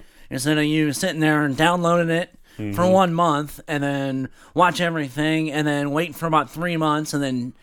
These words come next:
Speaker 1: you know,
Speaker 2: Yeah.
Speaker 1: do it for another month and then
Speaker 2: For me, it's more of a,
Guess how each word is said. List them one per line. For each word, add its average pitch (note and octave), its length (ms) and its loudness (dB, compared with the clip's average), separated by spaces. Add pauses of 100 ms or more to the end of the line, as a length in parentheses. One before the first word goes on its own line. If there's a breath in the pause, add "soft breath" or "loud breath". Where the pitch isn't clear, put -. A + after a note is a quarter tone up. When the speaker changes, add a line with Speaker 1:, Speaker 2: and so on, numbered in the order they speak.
(300 soft breath)
Speaker 1:
you C#3 100 -4
know, C3 220 0
Speaker 2:
Yeah. G2 160 0
Speaker 1:
do F#3+ 100 6
it F#3+ 80 2
for E3 140 -2
another E3 260 2
month D#3 400 0
and C3 160 -2
then B2+ 520 -4 (420)
Speaker 2:
For E3+ 160 4
me, A3 160 4
it's F#3 160 -2
more D3+ 180 4
of B2+ 80 2
a, B2+ 300 0